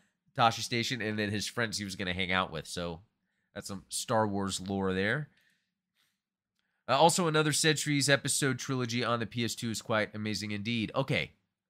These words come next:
I've heard of that, and I haven't played it. I'm gonna have to check that out. Char's counterattack era Amuro equals Return of the Jedi Luke Skywalker.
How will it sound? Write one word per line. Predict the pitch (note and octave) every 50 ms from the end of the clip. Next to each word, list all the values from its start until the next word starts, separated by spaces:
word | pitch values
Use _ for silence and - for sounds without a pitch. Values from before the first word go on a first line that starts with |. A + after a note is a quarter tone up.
| _ _ -
I've | F2 F#2+ F#2+ -
heard | - D#3 F#3 G#3 G#3
of | D#3+ C#3
that, | G#2+ D2+ C#2+ B1+ - - _ _ _ _ _ _
and | - F#2+ F#2+
I | G2
haven't | G#2+ G#2+ A2+ A#2+ C3+ B2+ - _ _ _ _ _ _ _ _ _ _ _ _ _
played | D3+ E3+ G3+ D#3
it. | G2
I'm | D#2 F#2+ G#2
gonna | G#2+
have | A2 - -
to | -
check | - B2+ A#2 -
that | B2 B2
out. | C#3+ C#3+ - - _ _ _ - - _ _ _ _ _ _ _ _ _ _ _ _ _ _ _ _ _ _ _ _ _ _ _ _ _ _ _ _ _ _ _ _ _ _ _ -
Char's | - C#3+ C#3 C#3+ C#3+ C3 -
counterattack | - D3+ C#3 C#3 C#3 C3+ C3 - C#3+ C3+ C3 B2+ B2
era | C3 C3 B2+
Amuro | A#2+ A#2+ B2 B2 B2 B2 B2 B2 A#2+ B2
equals | G#2+ B2+ A#2+ - -
Return | A2+ G2+ - - - B2 A#2+ A#2
of | A#2 G2
the | G#2 A2+
Jedi | G2+ G#2+ A#2 A2+ A2+ G#2+ G#2 G2+ F#2+ G2+
Luke | A2 G2+ G2+
Skywalker. | - - - A2 G2+ G2+ G2+ G2+ F#2+ F#2 F2 E2 - - E2